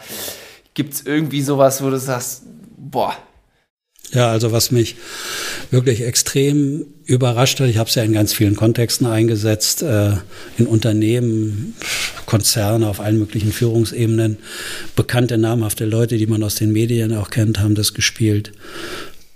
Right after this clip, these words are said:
Speaker 2: Profifußballer, äh, und so weiter. Und was ich nie für möglich gehalten hätte, egal auf welcher Hierarchiestufe die waren, wie viel Angst... Äh,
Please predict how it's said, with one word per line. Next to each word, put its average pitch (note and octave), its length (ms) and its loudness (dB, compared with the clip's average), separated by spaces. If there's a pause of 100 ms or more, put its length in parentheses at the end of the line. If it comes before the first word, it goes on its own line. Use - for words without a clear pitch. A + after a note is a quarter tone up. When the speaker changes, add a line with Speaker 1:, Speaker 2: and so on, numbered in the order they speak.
Speaker 2:
Profifußballer, A2 1080 0 (460)
äh, G#2+ 60 2 (520)
und G#2+ 160 2
so G#2 160 0
weiter. A2 540 2
Und A2 420 0 (960)
was A#2 300 0
ich A2 280 -2 (160)
nie C3 400 2
für C#3+ 240 -2
möglich C3 720 -2
gehalten A2+ 520 2
hätte, F2+ 440 -2 (560)
egal A2+ 400 2
auf A2+ 200 -2
welcher A2+ 480 2
Hierarchiestufe A2+ 1040 2
die G#2+ 200 2
waren, G#2 400 2 (580)
wie A#2 180 4
viel A#2+ 340 4
Angst... - 880 0
Äh, B2 400 4